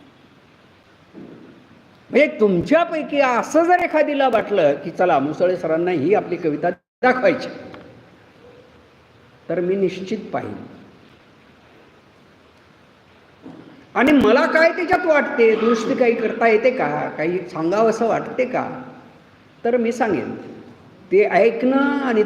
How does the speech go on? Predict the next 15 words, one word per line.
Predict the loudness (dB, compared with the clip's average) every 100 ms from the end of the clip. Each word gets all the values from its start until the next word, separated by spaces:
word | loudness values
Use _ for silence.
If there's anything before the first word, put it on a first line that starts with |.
| 0
तशी | -2 -2
दुरुस्ती | 0 0 0 -4
करणं | 0 0 0 -4 -4 -8 -12 -18 -20 -20 -20 -10
हा | -6 -6
तुमचा | -6 -6 -2 -4
भाग. | -4 -10 -14 -20 -20 -20 -20 -20 -20 -20 _ _ _ _ _ _ 2
"ए, | 4 4 4
याला | 2 0
काय | 0 -2
कळते, | -2 -4 -2 -2 -2 -10 -14 -18 -20 -20 -10
आपण | -4 -2 0
जे | 2
लिहिलं | 2 0
तेच | -2 -4 -4
चांगलं," | -6 -6 -8